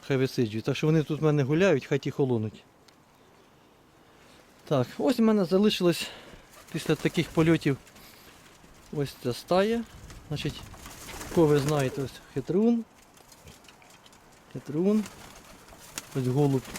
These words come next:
пів хвоста. Їхній компаньйон кари безхвостий немає, сокол його поніс.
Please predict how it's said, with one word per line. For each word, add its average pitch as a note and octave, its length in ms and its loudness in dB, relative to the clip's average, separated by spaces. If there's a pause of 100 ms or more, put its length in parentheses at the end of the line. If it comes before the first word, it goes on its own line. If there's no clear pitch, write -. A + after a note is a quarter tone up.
(460)
пів C#3 220 0
хвоста. F#3 480 0 (1300)
Їхній F#3 300 4
компаньйон F3+ 600 4
кари D#3+ 280 2
безхвостий D3+ 560 -4
немає, E3+ 560 2 (240)
сокол E3 300 0
його D3 180 0
поніс. E3+ 480 0